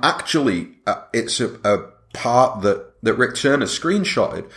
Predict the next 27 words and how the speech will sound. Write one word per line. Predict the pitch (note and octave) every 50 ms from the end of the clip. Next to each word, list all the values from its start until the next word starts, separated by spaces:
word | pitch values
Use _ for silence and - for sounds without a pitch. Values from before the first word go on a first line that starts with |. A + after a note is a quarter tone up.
| - - - _ _ _ B2+
And | B2+ C#3
I'm, | C#3 C#3+ C#3+ - - -
I'm | B2 B2+ C3+
so | B2 - - G3 F#3 F#3+ F#3 F#3 F#3 F#3 F#3 - - - _ _ _ _ _ -
in | D#3 D#3+ F3 F3
shock | E3+ - - D#3+ D3 D3 - -
at | - - G#2+
the | A2 F2+
bit | G#2+ B2+ C#3 C#3+ C#3 - - -
that | G#2+ C3 C3 -
I | A2+ B2+
don't | D3+ D3 C3 G#2
believe | C3 A#2+ C3 D3+ F3+ F3 C3 A2+
it. | F#2+ - - -
So | - C3
I | B2+
have | C3 -
to | -
click | - - - D#3+ D#3 -
on | D3 B2+
the | A#2+ A#2+
article | B2+ B2 C#3+ D3+ D3+ - - - A#2 G2 D#2+ F#2 - - - _
to | - - C#3
read | A2 G#2+ C3 C#3 C#3 C3+ C3
the | A#2+ G#2
whole | G2+ C3 A#2 A#2 A2+ A#2
thing | - C#3 D3 C#3+ A#2+ F#2+ E2+